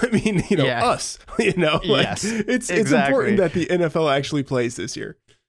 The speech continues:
Speaker 2: Yes, it's, <laughs> yes, very true. It is very important. Um, otherwise, there, there may have been a lot of work put into something that does not come to fruition, which will,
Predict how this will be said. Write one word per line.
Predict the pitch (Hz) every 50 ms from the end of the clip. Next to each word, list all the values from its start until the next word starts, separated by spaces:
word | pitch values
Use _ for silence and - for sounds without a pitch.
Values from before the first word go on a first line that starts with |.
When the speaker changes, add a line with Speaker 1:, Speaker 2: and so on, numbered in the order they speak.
| _ _ _
Speaker 2:
Yes, | - 180 160 110 113 104 -
it's, | 107 143 110 123
<laughs> | 151 - - - - 151 160 220 - 160 113
yes, | - 113 - - -
very | 151 147 156 170 175 151
true. | - 143 131 117
It | 117 120
is | 127 104
very | 104 120 135 135 135 131 127 123 95
important. | 98 113 98 - 117 113 107 101 92 - _ _ _ - - - - - - _ - 110 -
Um, | 151 143 143 135 135 131 - - -
otherwise, | 165 175 180 180 165 156 139 131 107
there, | 123 131 127 127 -
there | - 113 127 123 127
may | 127 127
have | 123 127 113
been | 107 120 113
a |
lot | 107 110 113 113 107
of | 101 90
work | 92 110 113 107 98 - _
put | - - 101 107
into | 110 104 95 98
something | - - 107 98 - - 98 90
that | 92 95 87 67
does | 87 104 101 90
not | 104 - - -
come | 107 101 95
to | - 90
fruition, | - _ 95 95 92 87 - - 92
which | 87 87
will, | 98 101 98 90